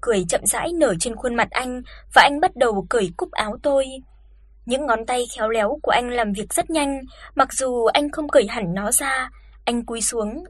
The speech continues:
để lấy cây gậy bia. Khỉ thật, anh ấy định làm gì với nó thế không biết. Một cơn rùng mình sợ hãi chạy dọc khắp cơ thể tôi. "Em chơi rất tốt, quý cô Steely. Anh phải nói là anh ngạc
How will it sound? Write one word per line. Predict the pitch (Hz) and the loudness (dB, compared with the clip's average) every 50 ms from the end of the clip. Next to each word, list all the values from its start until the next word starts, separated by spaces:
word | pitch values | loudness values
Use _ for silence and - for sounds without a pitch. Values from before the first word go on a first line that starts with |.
| - - | -10 -4
để | - 240 220 196 | 0 0 2 2
lấy | 196 196 190 196 247 320 311 | 2 0 0 0 -2 -4 -6
cây | - 285 262 - | -6 -4 -2 -2
gậy | 254 - - - - | -2 -2 -2 -6 -10
bia. | 240 262 254 240 254 240 240 240 240 - - _ - - - - - - - - - - - | -8 -6 -4 -2 -2 -2 -4 -4 -6 -8 -12 _ -20 -20 -20 -20 -20 -20 -20 -20 -20 -20 -20
Khỉ | - - - 285 220 - | -14 -8 -4 -4 -4 -2
thật, | - - - - - - - - - - - | -2 -2 -4 -4 -4 -20 -20 -20 -16 -4 2
anh | 330 330 320 | 2 2 4
ấy | - 277 254 262 302 320 | 4 2 2 2 0 0
định | 381 320 - | 0 0 0
làm | 254 247 240 226 226 | 0 0 0 0 2
gì | 220 - 254 247 196 | 0 0 0 -2 -4
với | 262 | -4
nó | 269 277 269 277 320 320 | -4 -4 -4 -4 -6 -6
thế | - 311 349 - | -6 -6 -6 -6
không | - 370 370 359 | -6 -6 -4 -2
biết. | 392 427 - - - - _ _ - - - - - - - | -2 -2 -2 -4 -12 -20 _ _ -20 -20 -20 -20 -20 -6 0
Một | 240 247 220 170 - | 2 2 2 2 2
cơn | - 254 254 240 233 | 4 4 4 6 6
rùng | - 254 220 208 208 | 4 4 2 2 2
mình | 220 220 214 196 185 | 2 2 2 2 4
sợ | 185 - - - | 4 6 4 4
hãi | 233 226 254 - - 320 359 370 - | 4 4 4 2 2 2 -2 -4 -2
chạy | - - - - | -2 -2 0 2
dọc | - 247 208 - - | 2 2 0 0 -2
khắp | - 359 - - - | -2 -2 -2 0 2
cơ | - 277 262 247 247 | 2 4 4 2 2
thể | - 269 247 196 170 - | 0 0 0 0 0 0
tôi. | 254 247 254 254 254 247 247 247 - - - - - - - - - - - - | 0 2 2 2 0 -2 -6 -8 -12 -20 -20 -20 -20 -20 -20 -20 -20 -10 -2 2
"Em | 226 226 220 | 2 2 2
chơi | 196 - 240 202 | 4 2 2 4
rất | 175 - 302 - - | 4 4 2 4 6
tốt, | - 277 339 359 - - - - | 6 6 6 6 2 -6 -14 -8
quý | - 240 233 247 - | -6 -6 -6 2 6
cô | 294 269 262 262 | 8 8 8 8
Steely. | 247 - - - 277 277 269 277 277 277 294 294 254 - - - - - - - | 6 2 0 0 0 2 4 4 4 2 2 0 -2 -4 -10 -18 -20 -20 -6 0
Anh | - 269 277 269 | 4 4 4 4
phải | 285 247 208 | 6 4 4
nói | 208 226 220 220 220 214 220 269 311 330 | 4 4 4 4 2 2 0 0 2 4
là | 320 285 | 6 6
anh | 233 - 226 233 226 | 6 6 4 2 2
ngạc | 226 220 | 2 2